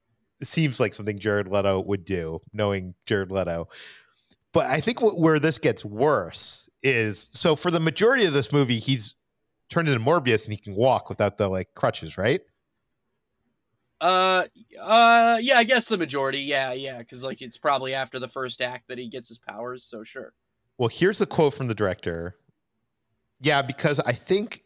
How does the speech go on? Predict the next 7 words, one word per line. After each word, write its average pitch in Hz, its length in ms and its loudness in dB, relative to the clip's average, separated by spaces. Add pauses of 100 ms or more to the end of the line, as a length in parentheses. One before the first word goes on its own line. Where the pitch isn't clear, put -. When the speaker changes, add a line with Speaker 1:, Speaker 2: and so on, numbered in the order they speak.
Speaker 1:
that 135 460 2
what 127 560 0
Jared 151 420 2
thinks, 113 500 -4 (140)
what 117 160 -4
Jared 143 340 2
believes, 120 520 0